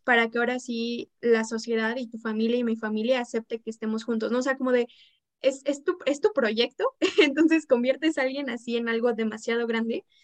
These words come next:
y, y ellos mismos se la creen después, ¿no? Entonces, te apuesto a que, a que Einstein, o sea, si tú le preguntabas, él sí creía que el proyecto era suyo, ¿no? Porque aparte,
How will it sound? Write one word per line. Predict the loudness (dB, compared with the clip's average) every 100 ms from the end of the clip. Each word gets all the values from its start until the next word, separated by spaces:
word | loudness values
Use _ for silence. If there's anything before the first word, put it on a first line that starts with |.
| _ _ -4
y, | -2 0
y | 2 2
ellos | 4 2
mismos | 0 -2 -4
se | -4
la | -4
creen | -4 -2
después, | -4 0 0 0
¿no? | -2 -6
Entonces, | -4 -4 -4 -4 -6 -14 -20 _
te |
apuesto | -6 -4 -2 -4
a | -2
que, | -2 -2 -6 _ _
a | -12 -4
que | -2 -2 -4 -6 -10 -14 _ _
Einstein, | 0 0 -4 -4 -4
o | -4
sea, | -4
si | -4
tú | -2
le | -2
preguntabas, | -2 -4 -6 -6 -4 -4 -6 _ _ -4
él | -2
sí | 0 -2
creía | 0 0 0 -2
que | -4
el | -2
proyecto | 0 0 0 -4
era | -4
suyo, | -2 -2 -2
¿no? | -2 -6
Porque | -4 -4
aparte, | -4 -6 -6 -6